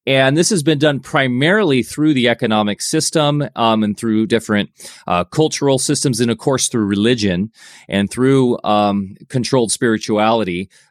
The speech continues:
through, um, centralized religions. And now we are dealing with the religion of our day,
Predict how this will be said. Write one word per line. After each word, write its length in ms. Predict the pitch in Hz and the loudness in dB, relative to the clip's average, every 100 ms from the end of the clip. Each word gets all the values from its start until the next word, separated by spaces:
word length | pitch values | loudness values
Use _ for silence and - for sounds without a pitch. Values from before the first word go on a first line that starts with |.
| - | -8
through, 420 | 147 165 156 131 | 0 2 2 0
um, 380 | - 107 104 101 | 0 0 0 -2
centralized 680 | - 117 - 107 98 95 - | -4 -4 -2 0 0 0 -4
religions. 600 | 95 95 90 95 95 - - - _ _ | -4 -4 -2 -4 -6 -10 -16 -20 _ _
And 420 | - 123 123 127 - | -2 0 2 0 -4
now 400 | 120 127 185 226 | -2 0 2 2
we 280 | 160 143 143 | 2 2 2
are 260 | 120 127 | 0 0
dealing 500 | 107 135 139 139 135 | 0 0 2 0 -2
with 380 | 117 127 120 - | 0 2 2 0
the 120 | 127 | -4
religion 400 | 117 127 165 170 | 0 0 2 2
of 100 | 151 | 2
our 160 | 131 127 | 2 0
day, 380 | 107 90 69 | -2 -4 -6